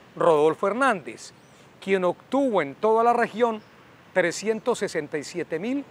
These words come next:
setecientos veinticuatro votos, mientras que en Cúcuta alcanzó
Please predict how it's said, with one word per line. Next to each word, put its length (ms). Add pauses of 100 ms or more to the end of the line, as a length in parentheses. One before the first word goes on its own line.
(240)
setecientos 720
veinticuatro 600
votos, 360 (460)
mientras 560
que 120
en 120
Cúcuta 420
alcanzó 560